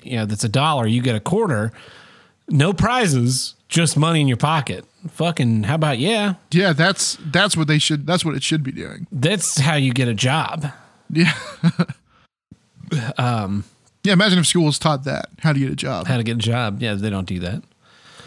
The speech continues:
Speaker 2: Yeah.
Speaker 1: I, I, I'm just astounded that these people can be this excited for something that is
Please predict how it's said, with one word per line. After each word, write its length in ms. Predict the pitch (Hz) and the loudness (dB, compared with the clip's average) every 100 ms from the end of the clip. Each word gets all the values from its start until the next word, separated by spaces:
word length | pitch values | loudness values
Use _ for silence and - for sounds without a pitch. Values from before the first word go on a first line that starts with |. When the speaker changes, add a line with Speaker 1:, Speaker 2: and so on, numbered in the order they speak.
| - | -18
Speaker 2:
Yeah. 60 | - - - _ | -18 -18 -20 _
Speaker 1:
I, 220 | 147 170 - - | -4 -4 -4 -10
I, 120 | - - 147 - _ _ _ _ _ _ _ _ _ _ _ _ _ _ _ _ _ _ | -12 -14 -20 -20 _ _ _ _ _ _ _ _ _ _ _ _ _ _ _ _ _ _
I'm 300 | 156 185 175 | -2 2 2
just 320 | 147 151 - | 2 2 0
astounded 640 | 147 - 139 131 123 120 107 | -2 0 0 2 2 0 -2
that 100 | - | -6
these 200 | 127 123 | -6 -2
people 300 | 143 117 117 | -2 0 0
can 180 | 123 | 0
be 180 | 104 117 | 0 0
this 220 | 107 104 | -2 -4
excited 640 | 113 - 113 95 95 147 95 - _ - | -6 -4 -4 -4 -6 -6 -8 -10 _ -6
for 100 | 123 | -2
something 500 | 139 123 135 120 113 | 0 0 0 0 2
that 120 | 113 | 0
is 260 | 117 110 | -2 -4